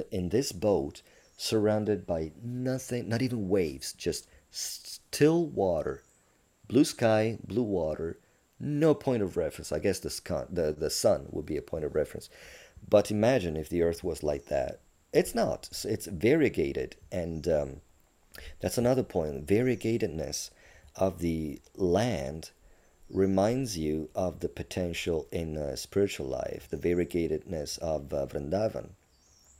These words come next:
<laughs> If we really want to stretch it. But yeah, we can think of the earth, and our mind can go to Vrindavan. How lucky is that? How fortunate are we?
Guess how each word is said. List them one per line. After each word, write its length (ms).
<laughs> 0
If 320
we 60
really 360
want 200
to 40
stretch 400
it. 100
But 120
yeah, 260
we 160
can 180
think 440
of 200
the 200
earth, 340
and 140
our 320
mind 400
can 180
go 160
to 140
Vrindavan. 720
How 180
lucky 300
is 120
that? 340
How 160
fortunate 500
are 120
we? 200